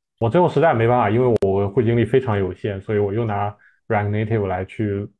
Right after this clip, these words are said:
做了。我觉得它给我的体验还挺好的，因为它至少能把事情给做起来，也不太需要 native 的，呃，非常高深的 native 来支持，当然需要有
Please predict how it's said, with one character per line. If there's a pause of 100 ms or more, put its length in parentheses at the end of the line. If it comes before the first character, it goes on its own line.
(100)
做
了。 (880)
我
觉
得
它 (340)
给
我
的
体
验 (720)
还
挺
好
的，
因
为
它
至
少
能
把
事
情
给
做
起
来， (1080)
也
不
太
需
要 (220)
native
的， (640)
呃， (240)
非
常
高
深
的
native
来
支
持， (320)
当
然
需
要
有